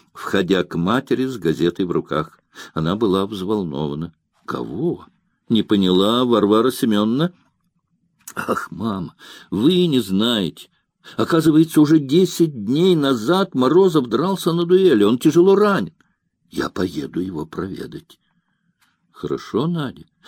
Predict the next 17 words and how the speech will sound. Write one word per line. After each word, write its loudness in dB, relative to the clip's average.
поедем -2
вместе». -6
«Нет, -4
нет, -4
мама, -6
с -6
тобой, 4
э, 4
будет 0
слишком 2
торжественно. 0
Я 2
поеду, 4
э, 2
с -4
Андреем 4
Андреевичем, 2